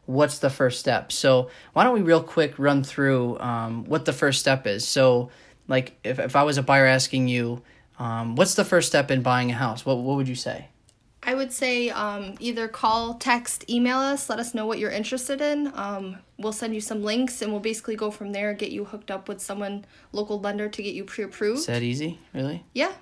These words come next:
Speaker 2: basically. And then we,
Speaker 1: <laughs>
Speaker 2: the
Speaker 1: Just
Speaker 2: search
Speaker 1: kidding.
Speaker 2: is on for homes from there.
Speaker 1: <laughs> I'm kidding. I'm kidding. Yeah, guys, really, it's that easy. I mean, we get this question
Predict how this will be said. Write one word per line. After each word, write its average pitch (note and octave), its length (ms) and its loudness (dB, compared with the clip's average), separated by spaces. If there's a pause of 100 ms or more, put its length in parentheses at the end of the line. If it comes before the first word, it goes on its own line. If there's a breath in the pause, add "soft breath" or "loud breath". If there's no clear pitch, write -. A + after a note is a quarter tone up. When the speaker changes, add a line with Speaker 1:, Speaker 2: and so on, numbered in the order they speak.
(160)
Speaker 2:
basically. C4 640 0
And B3 120 4
then B3 220 4
we, A3+ 220 0
Speaker 1:
<laughs> - 0 -
Speaker 2:
the G#3 140 -4
Speaker 1:
Just A3+ 260 -2
Speaker 2:
search C4 140 6
Speaker 1:
kidding. C4 120 4
Speaker 2:
is A#3+ 80 2
on C4+ 240 4
for B3+ 140 0
homes C4+ 280 2
from A#3+ 120 2
there. C4 400 4 (140)
Speaker 1:
<laughs> - 140 -20
I'm C3 180 0
kidding. A#2+ 360 -4
I'm A#2+ 120 -4
kidding. A#2+ 280 -2
Yeah, A#2+ 200 4
guys, C3 340 4
really, C3 260 8
it's A#2 180 -2
that C3 200 8
easy. A#2+ 320 2
I - 20 2
mean, A#2+ 160 4
we B2 80 4
get C3+ 160 4
this E3+ 180 4
question C3 560 4